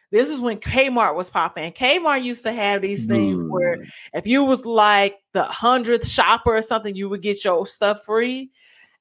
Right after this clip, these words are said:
Speaker 2: Mm.
Speaker 1: And my cousin Laveda was, they, she was with my mom, and they, she was the hundredth shopper. And so I was able to get that house. They didn't have to pay for it.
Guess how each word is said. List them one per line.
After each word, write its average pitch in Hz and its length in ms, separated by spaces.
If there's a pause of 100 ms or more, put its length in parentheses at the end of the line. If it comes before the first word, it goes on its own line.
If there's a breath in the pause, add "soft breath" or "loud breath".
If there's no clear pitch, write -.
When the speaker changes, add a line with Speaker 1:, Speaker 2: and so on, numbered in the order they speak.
(180)
Speaker 2:
Mm. 185 500
Speaker 1:
And 180 80
my 190 160
cousin 247 800
Laveda 226 600
was, 208 340
they, 190 120 (100)
she 175 160
was 175 100
with 202 100
my 240 120
mom, 233 540 (500 loud breath)
and 190 220
they, 185 160
she 233 180
was 208 160
the 202 140
hundredth 220 420
shopper. 202 420
And 175 200
so 165 260
I 170 160
was 185 160
able 170 280
to 170 80
get 170 180
that 165 140
house. 165 180
They 156 120
didn't 165 200
have 160 120
to 160 80
pay 156 280
for 139 260
it. - 140